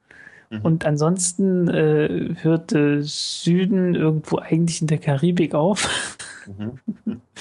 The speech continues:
Speaker 2: Und, äh, das, das einzige Mal, wo sonst noch mal Südamerika irgendwie eine Rolle spielt in der ganzen, in dem ganzen Ding, äh, okay, bis achtzehnhundertsiebenundsiebzig,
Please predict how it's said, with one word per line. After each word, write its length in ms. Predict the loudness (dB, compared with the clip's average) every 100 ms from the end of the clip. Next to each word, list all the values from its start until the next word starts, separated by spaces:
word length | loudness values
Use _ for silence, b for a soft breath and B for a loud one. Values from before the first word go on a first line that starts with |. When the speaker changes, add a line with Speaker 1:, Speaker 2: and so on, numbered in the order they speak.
| B B B -6
Speaker 2:
Und, 340 | 0 2 2 0
äh, 320 | 2 2 0
das, 280 | -2 -2 -2
das 180 | -2 0
einzige 480 | 2 2 2 0 2
Mal, 280 | 2 2
wo 100 | 0
sonst 360 | 0 0 -2 -2
noch 140 | -2
mal 160 | 0 0
Südamerika 680 | 2 0 2 2 2 0 0
irgendwie 380 | 2 2 2 2
eine 100 | 2
Rolle 320 | 2 2 2
spielt 400 | -2 0 0 0
in 160 | -4 -2
der 120 | -4
ganzen, 360 | 0 0 0
in 60 | 0
dem 140 | 0
ganzen 400 | 2 0 0 -2
Ding, 280 | 2 2 2
äh, 340 | -2 -2 -2 -4
okay, 260 | -8 -2 -2
bis 220 | -2 -2
achtzehnhundertsiebenundsiebzig, 1200 | -4 -6 -6 -4 -6 -6 -6 -4 -4 -4 -10 -12